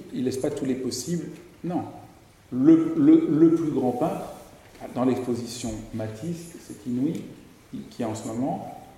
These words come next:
il y a le tableau, le rêve et la blouse romaine. Et quand il les a montrés, il a mis... les gens, il avait tellement peur qu'on ne le prenne pas au sérieux, parce que Matisse était un peintre qui avait très tardivement aimé par les Français.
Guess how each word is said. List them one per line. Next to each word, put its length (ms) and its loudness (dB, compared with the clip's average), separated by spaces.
il 80 -8
y 20 -8
a 60 -6
le 200 2
tableau, 560 0
le 140 -2
rêve 440 -2
et 220 -2
la 160 0
blouse 600 -4
romaine. 360 2
Et 60 -12
quand 140 0
il 140 4
les 180 2
a 60 0
montrés, 360 -2
il 80 2
a 60 2
mis... 140 0
les 100 -2
gens, 120 0
il 80 0
avait 120 4
tellement 260 2
peur 260 0
qu'on 80 -4
ne 60 0
le 60 -2
prenne 180 -4
pas 120 -2
au 80 4
sérieux, 480 -4
parce 140 -20
que 60 -2
Matisse 280 -2
était 160 -4
un 60 -2
peintre 240 -4
qui 60 -4
avait 120 -6
très 220 -4
tardivement 580 -2
aimé 240 -2
par 80 -10
les 80 -8
Français. 440 -12